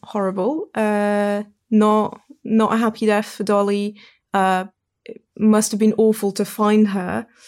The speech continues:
But then, uh, a wolf is a predator. Um, you know, it's doing what wolves do.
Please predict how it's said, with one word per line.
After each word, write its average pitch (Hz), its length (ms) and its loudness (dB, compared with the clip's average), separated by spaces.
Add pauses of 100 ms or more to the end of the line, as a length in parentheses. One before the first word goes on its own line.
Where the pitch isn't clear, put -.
(360)
But 220 100 0
then, 226 500 2 (100)
uh, - 80 -12 (760)
a 208 80 2
wolf 214 320 0
is 202 120 -4
a 208 60 -6
predator. 208 580 -6 (200)
Um, 190 640 -4 (160)
you 202 100 -2
know, 190 260 -6
it's 208 360 -10
doing 202 360 0
what 196 240 -4
wolves 208 400 -2
do. 214 400 -2